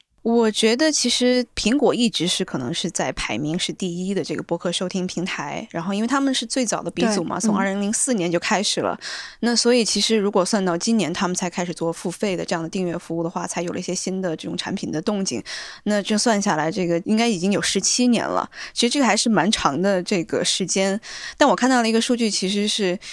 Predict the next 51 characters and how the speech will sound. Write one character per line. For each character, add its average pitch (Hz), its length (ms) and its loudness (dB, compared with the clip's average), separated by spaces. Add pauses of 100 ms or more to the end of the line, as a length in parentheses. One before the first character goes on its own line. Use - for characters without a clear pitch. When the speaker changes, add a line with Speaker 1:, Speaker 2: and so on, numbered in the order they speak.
(140)
Speaker 1:
因 226 140 2
为 254 100 6
Spotify 165 720 4
在 143 320 2
过 180 220 4
去 - 160 0
的 143 80 4
两 82 200 0
年 143 200 -2
当 165 180 0
中， 175 220 -2
其 160 180 -4
实 170 80 -2
他 185 220 -2
们 170 200 -2 (360)
做 190 160 2
了 175 100 2
很 156 300 0
多 180 200 2
的 175 140 2
这 170 100 2
个 170 80 2
买 165 200 2
买 175 120 4
买， 165 420 0
然 185 120 4
后 180 80 4
很 156 300 0
多 175 120 4
的 175 60 2
这 180 100 0
个 165 80 0
布 175 200 0
局， 143 200 -2
所 190 160 0
以 190 80 2
他 233 340 -2
们 247 240 0
的 - 120 -4
这 185 200 -2
个 160 100 -2
听 220 220 0
众 233 180 0
的， 170 100 0
播 233 160 4
客 254 140 2
听 226 160 0
众 220 100 0
的 165 120 -2
人 156 180 -2
数 190 260 -2